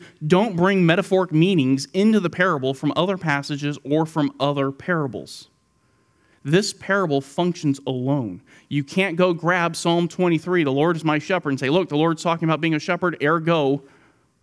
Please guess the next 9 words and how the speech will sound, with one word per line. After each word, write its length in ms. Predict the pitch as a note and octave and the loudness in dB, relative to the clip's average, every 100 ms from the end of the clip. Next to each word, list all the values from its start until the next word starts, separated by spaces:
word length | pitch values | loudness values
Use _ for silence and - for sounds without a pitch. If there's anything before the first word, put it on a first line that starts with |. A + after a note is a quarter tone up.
| _ - | _ -6
the 60 | |
sheep 280 | C3+ F#3+ E3+ | -4 -4 -2
here 160 | D#3 C#3+ | 0 2
must 240 | C#3+ C#3 | 0 0
be 80 | C#3 | -4
believers." 640 | C3 D3 C3+ - - - _ _ _ _ _ _ _ _ _ _ _ _ - | 0 0 0 -8 -16 -16 _ _ _ _ _ _ _ _ _ _ _ _ -16
That 180 | A#2+ - | -8 -4
doesn't 320 | D3 D3+ C3+ | -2 -2 -2
work. 460 | C#3+ - - - | -4 -6 -20 -20